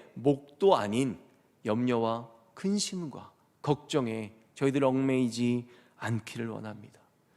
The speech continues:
저희들이 이 땅에서 무엇을 행해야 되겠습니까? 먼저 그의 나라와 그의 의를 구하며 살아가야 할 것입니다. 그것들이 정말 우리들을 통해 잘 이루어지기를 간구하며 나아가야 할 것입니다. 여러분, 우리들 기도하러 딱 앉아서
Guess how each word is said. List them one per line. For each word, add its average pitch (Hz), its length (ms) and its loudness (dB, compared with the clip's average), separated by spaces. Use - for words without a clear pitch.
저희들이 185 340 6
이 190 80 -6
땅에서 202 300 6
무엇을 202 420 2
행해야 208 300 4
되겠습니까? 156 680 -2
먼저 180 380 2
그의 214 220 4
나라와 208 480 8
그의 233 260 12
의를 226 520 6
구하며 170 760 6
살아가야 165 520 -6
할 165 140 -6
것입니다. 135 540 -14
그것들이 226 460 8
정말 220 280 6
우리들을 226 400 4
통해 233 260 6
잘 226 260 6
이루어지기를 226 760 8
간구하며 196 800 6
나아가야 208 520 10
할 202 180 8
것입니다. 151 540 -4
여러분, 226 280 10
우리들 220 300 4
기도하러 220 500 6
딱 214 260 4
앉아서 170 720 6